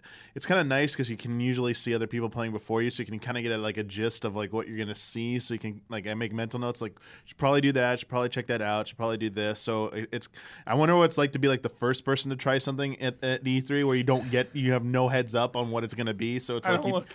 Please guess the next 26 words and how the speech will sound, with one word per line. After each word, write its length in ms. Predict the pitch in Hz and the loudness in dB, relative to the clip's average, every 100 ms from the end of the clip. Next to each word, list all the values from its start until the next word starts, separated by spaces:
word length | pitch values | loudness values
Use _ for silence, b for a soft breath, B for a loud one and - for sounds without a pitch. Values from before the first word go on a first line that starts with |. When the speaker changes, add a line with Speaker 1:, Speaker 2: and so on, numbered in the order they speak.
| B - | B 2
Speaker 1:
you 100 | 135 | 4
don't 140 | 139 | 4
get 100 | 131 | 4
that 120 | 113 | 2
luxury. 440 | 107 120 127 165 185 | 2 0 2 4 6
Speaker 2:
I 80 | |
go 100 | 175 | 6
media 240 | 190 175 156 | 4 4 2
blackout. 440 | 143 147 143 127 143 139 | 0 -4 -6 -12 -12 2
Speaker 1:
But 500 | 139 127 120 113 - - | 6 6 6 2 -2 -12
at 40 | 131 | -2
the 60 | 131 | 2
same 260 | 175 175 | 4 2
time, 500 | 143 143 143 175 190 - 131 | 0 2 2 2 -2 -6 2
um, 480 | 131 131 123 117 - - | 4 4 2 -4 -10 0
I 100 | - | 2
find 220 | 185 247 | 4 4
that, 80 | 147 | 2
I 60 | 170 | -2
find 180 | 214 247 | -2 -2
the 60 | |
concept 340 | 202 190 185 170 | 0 0 0 0
of 140 | 143 123 - b b b b b b 127 | 0 -2 -20 b b b b b b -2
giving 320 | 143 170 131 | 2 2 0
cr-, 260 | - - 131 | -4 -2 2
uh, 280 | 120 110 | 4 2